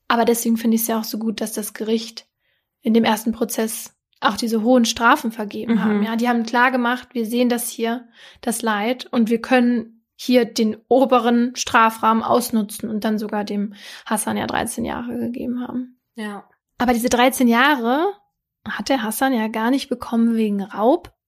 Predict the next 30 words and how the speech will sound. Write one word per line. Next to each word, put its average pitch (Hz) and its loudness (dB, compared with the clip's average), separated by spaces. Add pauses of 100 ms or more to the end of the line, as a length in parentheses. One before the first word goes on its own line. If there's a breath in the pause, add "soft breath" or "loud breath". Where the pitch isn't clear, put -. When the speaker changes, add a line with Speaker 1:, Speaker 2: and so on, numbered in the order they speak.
(120)
Speaker 1:
sondern 247 4
wegen 233 2
erpresserischem 240 -2
Menschenraub 233 0
und 240 4
räuberischer 220 2
Erpressung. - -4 (320 soft breath)
Was 220 0
das 226 -2
genau 214 2
bedeutet, 214 0
darum 208 2
geht's 208 -2
jetzt - -8
in 262 -4
meinem 202 -4
Aha. 247 -2 (1160 loud breath)
Tatsächlich 233 2
ist 240 4
es 240 2
nämlich 233 4
so, 226 2
dass 226 0
bei 214 -2
so 214 -2
typischen 226 0
Banküberfällen 220 0
im 220 0
Urteil 214 -2
fast - -10